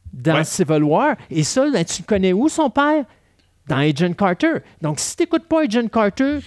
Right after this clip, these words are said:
Speaker 1: il y a des affaires que tu peux pas suivre parce que t'as pas vu la série télé. Donc, t'as un, un niveau d'information qui t'est balancé, oui, mais tu catches pas tout.
Speaker 2: Ouais, mais c'est le père de, le père de, de Tony Stark, tu le voyais à la base dans,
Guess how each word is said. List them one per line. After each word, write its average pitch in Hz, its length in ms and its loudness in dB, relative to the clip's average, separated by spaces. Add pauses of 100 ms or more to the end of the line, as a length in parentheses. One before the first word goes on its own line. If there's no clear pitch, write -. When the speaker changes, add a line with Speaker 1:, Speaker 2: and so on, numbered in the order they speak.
Speaker 1:
il 170 40 -8
y 175 40 0
a 175 40 -2
des 208 180 0
affaires 214 260 0
que - 80 0
tu - 140 -6
peux 208 100 2
pas 196 180 0
suivre 302 400 -2
parce - 180 -6
que 233 100 0
t'as 220 160 0
pas 190 160 0
vu 180 200 -2
la 185 120 0
série 165 240 0
télé. 208 260 2
Donc, 196 300 0
t'as 226 280 2
un, - 20 2 (280)
un 160 80 2
niveau 185 260 2
d'information 202 560 0
qui - 100 -14
t'est 180 120 0
balancé, 151 420 0
oui, 220 260 2 (380)
mais 165 180 2
tu - 160 -6
catches - 280 -2
pas 196 180 0 (160)
tout. 262 160 0 (1500)
Speaker 2:
Ouais, 135 340 2
mais 127 80 -8
c'est 190 160 -2
le 147 120 0
père 175 240 0
de, 110 540 -4
le 117 120 -6
père 143 240 0
de, 107 160 0
de 92 160 -4
Tony 98 300 -8
Stark, 135 480 0
tu - 120 -4
le 104 60 -4
voyais 98 240 -6
à 117 80 0
la 90 120 -4
base 117 360 -2
dans, 107 320 -4